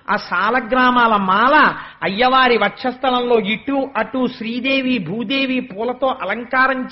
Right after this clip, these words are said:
చేయబడి ఉంటే, చక్కటి కంఠం, చిన్ని గడ్డం, దానికి అలదినటువంటి గంధం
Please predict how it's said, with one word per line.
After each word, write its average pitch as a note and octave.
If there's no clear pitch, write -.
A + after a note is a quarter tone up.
చేయబడి B3
ఉంటే, A#3
చక్కటి B3+
కంఠం, A3+
చిన్ని B3+
గడ్డం, G3+
దానికి A#3
అలదినటువంటి A#3
గంధం A3